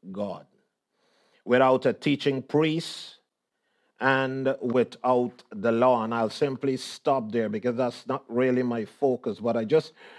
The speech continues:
wanted you to know that the prophet in that occasion identified the conditions under which, uh, some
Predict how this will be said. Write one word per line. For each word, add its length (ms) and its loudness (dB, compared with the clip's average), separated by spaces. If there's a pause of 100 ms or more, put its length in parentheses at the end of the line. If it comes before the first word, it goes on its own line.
(160)
wanted 400 6
you 180 4
to 200 2
know 560 2
that 340 0
the 120 2
prophet 640 4
in 200 0
that 220 4
occasion 760 0
identified 1120 0
the 140 2
conditions 1300 -4 (1400)
under 380 4
which, 880 2 (1700)
uh, 360 2
some 600 2